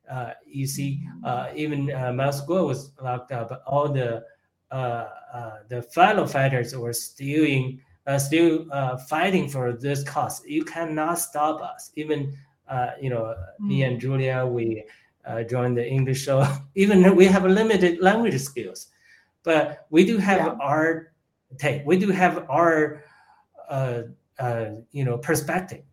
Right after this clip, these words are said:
Speaker 1: We do have the
Speaker 2: Mm.
Speaker 1: message from God. Uh, so
Speaker 2: Mm.
Speaker 1: I really, uh,
Speaker 2: Yeah.
Speaker 1: urge the American brother, sister who are listening, uh, by any chance,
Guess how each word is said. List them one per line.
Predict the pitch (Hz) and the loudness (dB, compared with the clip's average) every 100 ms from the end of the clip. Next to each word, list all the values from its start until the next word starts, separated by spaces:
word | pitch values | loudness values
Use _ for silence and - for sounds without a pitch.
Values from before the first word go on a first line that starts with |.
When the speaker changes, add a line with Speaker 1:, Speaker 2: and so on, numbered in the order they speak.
| _ 135 | _ -6
Speaker 1:
We | 139 | -2
do | 135 143 139 | -2 0 0
have | 135 131 131 - - _ _ 143 | 2 2 0 -4 -16 _ _ 0
the | 131 | 4
Speaker 2:
Mm. | |
Speaker 1:
message | 127 143 139 120 | 4 4 0 -4
from | - 127 127 | -6 -6 -4
God. | 143 156 - _ _ _ _ _ | -4 -6 -10 _ _ _ _ _
Uh, | 110 - - - - _ _ _ _ _ _ - 196 | -12 -10 -14 -20 -20 _ _ _ _ _ _ -6 -2
so | 175 120 98 | 0 0 -2
Speaker 2:
Mm. | 85 - | -6 -6
Speaker 1:
I | 135 | -2
really, | 135 147 127 131 | 0 0 0 -2
uh, | 123 123 - | -4 -4 0
Speaker 2:
Yeah. | |
Speaker 1:
urge | 147 151 139 - - _ | 2 2 -2 -10 -18 _
the | 135 | 0
American | 131 135 139 135 123 | 2 2 2 0 -2
brother, | 127 127 123 | -2 -2 -4
sister | 143 135 147 139 | -4 -4 -2 -2
who | 139 190 185 | -2 0 2
are | 180 175 - 160 | 2 0 -8 -6
listening, | 175 190 226 226 - 101 - - | -4 0 2 2 0 -10 -14 -6
uh, | 135 135 | -2 0
by | 147 151 | 0 0
any | 208 226 | 0 0
chance, | 190 - 156 104 - | -2 -4 -6 -6 -12